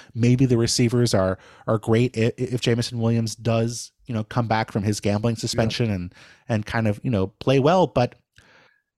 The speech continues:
Speaker 1: it, it
Speaker 2: What
Speaker 1: sort of
Speaker 2: happens
Speaker 1: feels
Speaker 2: to,
Speaker 1: like
Speaker 2: what happens when Johnson leaves after the season
Speaker 1: <laughs>
Speaker 2: to be a
Speaker 1: I
Speaker 2: head
Speaker 1: mean,
Speaker 2: co-,
Speaker 1: that
Speaker 2: to be a head coach somewhere, right?
Speaker 1: They have, they have to nail that head coaching hire for sure, the offensive coordinator hire for sure. A-, and I think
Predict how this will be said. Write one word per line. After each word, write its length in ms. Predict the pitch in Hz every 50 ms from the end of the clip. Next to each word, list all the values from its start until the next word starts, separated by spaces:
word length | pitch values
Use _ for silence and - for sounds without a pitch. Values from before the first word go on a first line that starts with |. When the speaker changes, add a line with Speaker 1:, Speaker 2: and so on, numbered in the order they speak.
| _ _ _ _ _ _
Speaker 1:
it, 400 | - 147 117 - 156 151 151 151
it 40 | 156
Speaker 2:
What 120 | 156 180
Speaker 1:
sort 160 | 202 - 165 170
of 60 | 262
Speaker 2:
happens 60 | 220
Speaker 1:
feels 140 | 165 156 -
Speaker 2:
to, 60 | 160
Speaker 1:
like 120 | 156 - - _ _ _ _ _ _ _ _ _ 120 123 123
Speaker 2:
what 180 | - 175 175 180
happens 320 | 208 240 254 226 247 196 202
when 120 | 165 139
Johnson 380 | 110 143 135 139 131 - 123 110
leaves 240 | 107 107 101 85
after 220 | 85 80 - - 92
the 80 | 80
season 360 | 76 - - - - - - - _ - -
Speaker 1:
<laughs> 140 | _ _ -
Speaker 2:
to 100 | - 123
be 800 | - - - 185 156 - - 151 - - 175 - - 151 113 131
a 40 |
Speaker 1:
I 20 | 135
Speaker 2:
head 80 | 135
Speaker 1:
mean, 120 | 113 139 127
Speaker 2:
co-, 60 | 131
Speaker 1:
that 280 | 147 147 - _ _ -
Speaker 2:
to 80 | 123
be 100 | 113 135
a 40 | 120
head 120 | 120 113 -
coach 220 | - 117 104 -
somewhere, 220 | - 92 76 76 76
right? 240 | 92 107 117 123 - _ _ _ _ _ - - - 160 -
Speaker 1:
They 140 | - 113 120
have, 240 | 135 135 123 -
they 120 | - 110 113
have 260 | - 113 117 120 -
to 100 | - 117
nail 160 | 113 113 120
that 120 | 117 123 117
head 180 | 123 123 -
coaching 300 | - 127 - - 208 180
hire 260 | 123 - - - - -
for 160 | - 113 110
sure, 160 | 117 120 117 110
the 120 | 113 107
offensive 340 | 110 - - 110 - - -
coordinator 300 | - 151 165 170 135 117
hire 160 | 110 98 95
for 160 | - - 110
sure. 340 | - - 127 160 180 135 104 -
A-, 40 | 110 107 - 113
and 120 | 117 120
I 80 | 120 120
think 340 | - 151 143 143 139 -